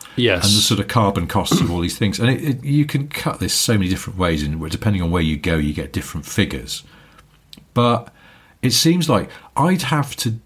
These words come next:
Speaker 2: drive my car, based on average figures, so it's all a bit vague, but let's
Speaker 1: Yeah.
Speaker 2: assume that it gives you some kind of ballpark. I'd have to drive my car for another forty thousand miles to release the same amount of C O two as having a new car made.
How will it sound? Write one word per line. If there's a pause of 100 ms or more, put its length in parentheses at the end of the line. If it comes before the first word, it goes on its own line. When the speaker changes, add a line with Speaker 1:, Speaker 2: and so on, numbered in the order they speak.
(180)
Speaker 2:
drive (160)
my
car, (340)
based
on
average
figures,
so
it's
all
a
bit
vague,
but
let's
Speaker 1:
Yeah.
Speaker 2:
assume
that
it
gives
you
some
kind
of (120)
ballpark.
I'd
have
to
drive
my
car
for
another
forty
thousand
miles (720)
to (140)
release
the
same
amount
of (180)
C
O
two
as
having
a
new
car
made.